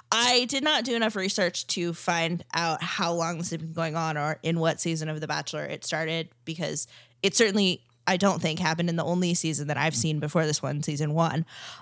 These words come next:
Um, but I saw it referred to in multiple recaps as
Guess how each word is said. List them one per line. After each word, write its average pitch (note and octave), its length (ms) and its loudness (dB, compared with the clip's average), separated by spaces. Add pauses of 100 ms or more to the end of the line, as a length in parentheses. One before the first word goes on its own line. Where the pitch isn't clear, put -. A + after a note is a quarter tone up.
(160)
Um, E3+ 340 4 (480)
but A3 520 2 (520)
I G#3 140 2
saw G3+ 280 6
it D3+ 80 0
referred F#3 400 0
to G#3 140 2
in F3+ 120 2
multiple E3+ 320 2
recaps D3+ 500 -2
as D3 460 0